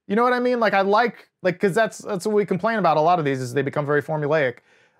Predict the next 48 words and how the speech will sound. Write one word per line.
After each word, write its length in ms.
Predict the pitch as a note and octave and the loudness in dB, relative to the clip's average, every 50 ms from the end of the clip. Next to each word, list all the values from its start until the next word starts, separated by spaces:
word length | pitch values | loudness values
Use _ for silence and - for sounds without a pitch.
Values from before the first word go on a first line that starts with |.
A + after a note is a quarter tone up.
| _ - | _ -2
But, 100 | E3 D#3+ | 0 2
like, 340 | E3 E3+ E3 D3+ D3+ - - _ | 4 4 2 2 0 -4 -8 _
I 80 | - F3 | 0 0
didn't 160 | G3+ G#3+ G#3+ | 2 2 2
like, 200 | G#3+ G#3+ F#3+ - - | 0 0 0 0 0
that 80 | F#3+ | 0
doesn't 180 | G3 A3+ G#3 A3 | 2 2 2 2
mean 100 | A3 G#3 | 2 2
I 40 | F#3+ | 2
like 200 | F#3+ G#3 G3+ G3+ | 2 2 2 2
the 60 | F#3+ | 2
way 100 | G3+ F#3+ | 2 2
it 100 | D#3+ - | 0 0
felt. 360 | - F#3+ G3+ E3+ D#3+ - _ _ _ _ - | 2 2 2 2 2 -2 _ _ _ _ -8
<laughs> 60 | D3+ | -6
You 640 | C#3 B2+ - D#3 D#3 D#3+ D3+ D3 D3+ C#3+ D3 C#3 C3 E3 | -4 -2 0 0 0 0 0 0 0 0 0 -2 -2 0
know 60 | F#3+ | 2
what 80 | A3+ A3 | 2 2
I 60 | A3 | 2
mean? 200 | A3 A3+ A#3 A3+ | 2 2 2 2
Like, 200 | G#3+ G3 F3+ - | 2 2 0 0
it's 220 | G#3 G3 F3 C#3+ F#3+ | 0 -2 -2 -2 -2
good, 420 | E3 C3+ C4+ D#4 G#3+ B2+ G2 - - | -2 2 2 2 2 2 -2 -4 -2
different, 360 | D3+ B3 C4+ F#3+ D#3+ G#2+ - - _ _ | 0 0 2 2 0 -4 -4 -8 _ _
but 360 | D#3 D#3+ E3 E3 E3+ D#3+ - _ - | 0 2 2 2 2 0 -2 _ -6
bad. 360 | D3+ D#3 E3 D#3+ - - - _ _ _ _ _ _ _ | -2 0 2 2 0 -2 -6 _ _ _ _ _ _ _
Like, 300 | - B2+ C3 B2 C#3+ B2 | -4 -2 -2 -2 -4 -2
different 340 | A#2+ F#3 F#3+ D3+ E3+ D#3 C#3+ | 0 0 0 2 0 0 0
in 80 | D3 C#3+ | 0 0
a 60 | C3 | 0
bad 280 | A#2+ D3 D#3+ D#3+ C#3+ A#2 | 0 2 2 2 0 -2
way. 200 | G2 F#2+ D#2 - - _ _ _ _ | -4 -10 -12 -14 -18 _ _ _ _
Sam 320 | - - A#3+ B3 C4 B3 | -8 -4 -2 0 0 2
Raimi's 320 | B3 B3 C4 C4 B3 F#3+ - | 2 2 2 2 0 -2 -4
style 420 | - - G#3 G#3 A#3 A3+ G#3 F#3+ | -4 -2 0 2 2 2 2 2
starts 240 | - - G3+ F3 - | 0 0 -2 -2 -2
to 100 | - F3 | -2 -2
bring 240 | D3+ F3 F#3+ G3 G3+ | 0 0 0 0 0
in 140 | G3+ G3 | 0 0
this, 320 | F#3 F3 D#3 - - - - _ _ _ _ - | 0 0 0 -2 -6 -12 -20 _ _ _ _ -12
this 140 | C#3+ B2 - | -12 -12 -10
camp, 500 | - - F3+ G3+ G#3 G3 E3+ F#3 F#3 - - _ _ _ _ - | -6 -4 -2 0 2 2 0 -2 -4 -10 -20 _ _ _ _ -12
this, 200 | B2 A#2+ - - | -12 -10 -10 -12
this 220 | - F#3 D3+ A#2 | -12 -10 -10 -10
sort 260 | - - F3+ F#3 F#3 | -6 -2 0 0 2
of, 120 | F#3 E3 D3+ | 2 0 0
like, 240 | E3 D#3+ D3+ - - | 0 0 -2 -4 -8
corniness, 840 | - - F3+ G#3+ B3+ C4+ A#3+ F3+ D#3 C3 B2+ C#3+ C#3+ - - - | -4 -2 0 0 0 0 0 0 0 0 -2 -4 -6 -8 -12 -20